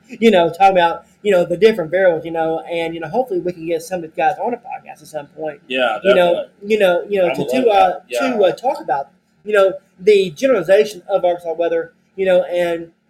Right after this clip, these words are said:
Speaker 1: just that outreach and, you know, how we can do things differently, you know, how weather in Arkansas has evolved over the last, really the last ten years. And, you know, that stems to that two hundred thousand mark, you know, and what the future is gonna be.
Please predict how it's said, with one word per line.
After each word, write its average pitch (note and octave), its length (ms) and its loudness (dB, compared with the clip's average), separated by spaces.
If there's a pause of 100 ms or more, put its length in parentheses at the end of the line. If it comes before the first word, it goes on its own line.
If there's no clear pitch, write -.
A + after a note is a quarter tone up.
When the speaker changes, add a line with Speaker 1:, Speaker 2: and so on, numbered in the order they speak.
(1040)
Speaker 1:
just A#3 220 0
that G3 240 0
outreach - 680 -10 (100)
and, E3+ 260 -4
you F3 60 -4
know, D#3+ 260 -6
how A3 180 -4
we F#3+ 180 -4
can D#3 420 -12 (640)
do G3+ 120 2
things F3 340 -2
differently, D#3+ 360 -6
you E3 60 -6
know, D#3+ 140 -8
how F3+ 440 -2 (240)
weather G#3+ 320 2
in F#3+ 80 0
Arkansas F#3+ 300 0
has E3 240 -6
evolved E3 460 -2
over E3 280 -4
the D3+ 60 -6
last, D#3 420 -4 (120)
really A3+ 220 4
the E3+ 100 -2
last D#3+ 360 -4
ten D#3 200 -10
years. - 480 -20 (640)
And, E3 600 -2 (220)
you F#3+ 100 -2
know, F3 80 2
that E3 160 0
stems A#3+ 320 0
to G3 60 -4
that E3 180 0
two F#3 120 -8
hundred D#3+ 180 -6
thousand D3+ 340 -8
mark, D3+ 300 -8
you E3+ 60 -10
know, D#3+ 280 -4
and E3+ 160 -2
what G3 180 0
the F3+ 60 -10
future F#3+ 440 -6
is D3+ 100 -10
gonna D#3 220 -8
be. C#3 260 -18